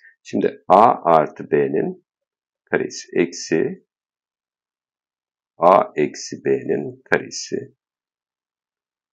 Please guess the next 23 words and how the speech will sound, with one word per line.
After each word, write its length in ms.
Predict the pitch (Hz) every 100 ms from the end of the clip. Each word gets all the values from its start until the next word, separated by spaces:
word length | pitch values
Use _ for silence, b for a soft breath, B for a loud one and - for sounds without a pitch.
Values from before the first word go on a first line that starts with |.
| _ _ _ _ _ _ _ 92
eşittir 1080 | 87 - - - - - - - - _ _ _ _ _ _ _ _ _ -
dört 360 | 113 117 -
tane 640 | - 104 - - - - - -
A 280 | 90 98 95
çarpı 500 | - 71 71 123 101
B 120 | 82
olacak 500 | 69 64 69 - -
mı 60 | -
alan 240 | 76 73 67
olarak? 500 | - - - _ _ _ _ _ -
Şimdi 100 | -
A 120 | 95
artı 240 | 107 - 120
B'nin 200 | 120 117
karesi 400 | 107 98 - -
A 200 | - -
kare 460 | - - - - _ -
eksi 340 | 76 - -
iki 360 | 131 - - -
artı 340 | 78 73 - -
iki 220 | - 87
A 200 | 92 -
B 240 | 104 123